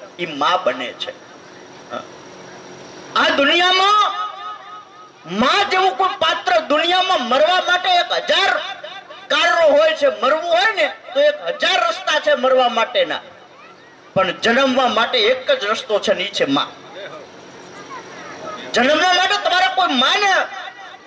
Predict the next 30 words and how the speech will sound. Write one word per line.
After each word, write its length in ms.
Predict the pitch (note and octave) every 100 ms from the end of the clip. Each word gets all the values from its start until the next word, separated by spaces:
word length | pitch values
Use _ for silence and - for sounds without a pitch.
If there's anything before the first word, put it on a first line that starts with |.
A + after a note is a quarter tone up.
| - -
ભાગ્ય 420 | A#3 D4+ - - D#4
હોય 300 | B3+ B3+ - - - -
અને 120 | E3+ G3
મા 280 | F#3 G#3+ G#3
આપવાને, 380 | G#3 G3+ F#3 E3+
અને 180 | F3
એમાંય 340 | G3 C4 D#4 B3+ - D4+ - - - - - - - - D#3+
આવી 180 | G3+ A3+
આપણે 280 | G3 A3 G#3+
ત્યાં 300 | G#3 F#3+ -
કુળદેવી 420 | G3 A3 A#3+ A#3
જેને 300 | F#3 F3+ E3+
આપણે 260 | E3 F3
કહેવી 260 | B3+ F3 E3+
જગદંબા 500 | D#3+ C#3+ F3+ A#3 B3
જ્યારે 280 | - F#3 E3+
આપણા 260 | D#3 E3
ભાગમાં 560 | D#3 D#3+ D3 D3 C3 A#2+
હોય, 180 | A#2+ A2+ - - - - - - - B5 - - - - - - - - - - C6+ - - - - - - - - A#3
એટલે 240 | A#3+ C4
આપણે 280 | B3+ - D4+
માની 360 | B3 A#3 E4+ G4
પૂજા 380 | D4 E4 G4
સાચી 420 | E4 D4+ D4+ D#4+ G4
ઈ 200 | D#4 E4
છે. 160 | D#4+
આપણે 300 | C#4+ B3+ C4+
બધાએ 580 | C4 - - D4+ E4 B3+
કહું 280 | - A3+ B3+
છું 240 | - F#3+